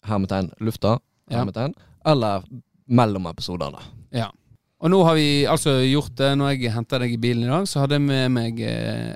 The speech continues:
Speaker 2: en caps av sort Tempopodden,
Speaker 1: Mhm.
Speaker 2: eh, som jeg hadde med meg. Og når du kom inn i bilen, så var da ut-, ble tildelt deg utfordringen at, eh, du skulle ha på deg en caps, og så skulle du gå inn på en valgfri butikk og, eh, spørre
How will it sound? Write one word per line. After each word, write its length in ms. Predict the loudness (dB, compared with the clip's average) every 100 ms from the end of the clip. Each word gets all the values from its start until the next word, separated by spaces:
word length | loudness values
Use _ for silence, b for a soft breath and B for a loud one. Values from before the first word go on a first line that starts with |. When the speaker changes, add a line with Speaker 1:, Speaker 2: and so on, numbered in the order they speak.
| -6
Speaker 2:
en 200 | -4 -4
caps 600 | -6 -8 -6 -8 -6 -8 B -10
av 380 | -2 -2 0 -2
sort 380 | -4 -6 -6 -10
Tempopodden, 720 | -4 -2 -4 -2 -4 -2 -6 -10 _
Speaker 1:
Mhm. 280 | -2 0 0
Speaker 2:
eh, 520 | 0 -2 -2 -2 -2
som 180 | -4 -4
jeg 60 | -2
hadde 160 | -2
med 120 | -2 -2
meg. 160 | -4 -6 _ b
Og 120 | -4 0
når 140 | 0
du 60 | 0
kom 200 | -2 -2
inn 160 | 0
i 60 | 0
bilen, 420 | 0 0 0 -2
så 220 | -4 -2 0
var 160 | 0 2
da 500 | 2 2 2 0 -2
ut-, 380 | -4 -4 -6 -12 -2
ble 260 | 2 2 2 -4
tildelt 460 | -2 0 2 0 0
deg 120 | -2
utfordringen 580 | -2 -2 -2 0 0 -2 -4
at, 160 | -4 -4 -4
eh, 180 | -2 -2
du 160 | -2
skulle 240 | -4 -2 -2
ha 20 |
på 220 | 0 -2
deg 180 | -2 -4
en 200 | -6 -6
caps, 540 | -4 -6 -4 -6 -6 -10 -8
og 60 | -6
så 120 | -4
skulle 240 | -4 0
du 80 | 0
gå 160 | 0 -4
inn 80 | 0
på 140 | -2
en 120 | -2 -8
valgfri 840 | -2 0 0 -4 -10 -6 -4 -6
butikk 720 | -6 -6 -6 -8 _ -20 -20 -12
og, 360 | -4 -2 -2 -4
eh, 440 | -4 -2 -4 -4 -4
spørre 1160 | -6 -8 _ -4 -2 -4 -6 -4 -2 -2 -4